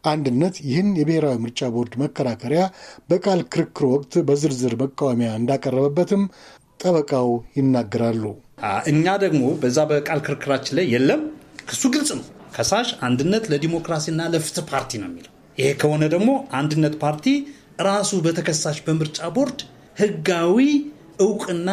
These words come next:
Speaker 2: የተሰጠው ህጋዊ ሰውነት ያለው የመክሰስ የመከሰስ ስልጣን ያለው ህጋዊ ሰውነት ያለው አካል እንጂ በግልጽ በክስ አቤቱታችን ላይ አንድነት እያለ ከጀርባው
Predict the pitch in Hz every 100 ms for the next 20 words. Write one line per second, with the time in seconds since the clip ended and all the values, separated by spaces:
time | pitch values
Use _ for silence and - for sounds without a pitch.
0 | 208 185 160 151 156 156 254 311 311 -
1 | - - 185 160 180 170 160 156 151 147
2 | - 147 170 277 330 - - - - 117
3 | 143 151 262 185 165 151 147 - - -
4 | - - - 156 156 156 151 147 170 294
5 | 330 - - - 190 180 160 147 131 120
6 | 110 107 104 107 107 - 113 135 180 123
7 | 117 139 277 - - - - 147 147 147
8 | 208 240 - - 123 123 - - 127 127
9 | 113 117 110 - 110 254 - 131 120 120
10 | 117 120 104 107 185 294 - - - 151
11 | 135 139 113 143